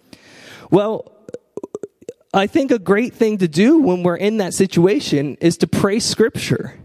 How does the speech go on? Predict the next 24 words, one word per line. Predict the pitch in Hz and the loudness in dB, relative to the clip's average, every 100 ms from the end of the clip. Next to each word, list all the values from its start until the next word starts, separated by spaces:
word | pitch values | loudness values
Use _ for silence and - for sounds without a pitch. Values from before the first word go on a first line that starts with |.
| _ | _
And | - 208 | -2 0
I | |
think | 220 277 | 0 0
a | 233 | -2
great | 175 185 226 | 0 0 0
place | - 214 214 | 0 0 -2
to | - | -2
start, | 165 - 165 220 | -4 -2 -2 -2
if | - - | -4 -2
you're | 180 | 0
not | 190 - | 0 -4
sure | - 190 185 | 0 2 2
where | 147 147 175 | 2 0 0
to | - | 0
go, | 139 135 135 180 | 0 2 0 0
what | 156 151 | -2 -4
scriptures | - - 175 - 170 | -4 -2 -2 0 0
to | - | 0
pray, | 160 160 147 220 302 _ - - - - - | 0 0 0 -4 -8 _ -20 -20 -20 -20 -2
is | 202 | 0
go | 170 214 | 2 0
to | 240 | 0
the | 233 226 | 0 0
Psalms. | - 214 330 - - - - | 0 -2 -2 -6 -10 -8 -8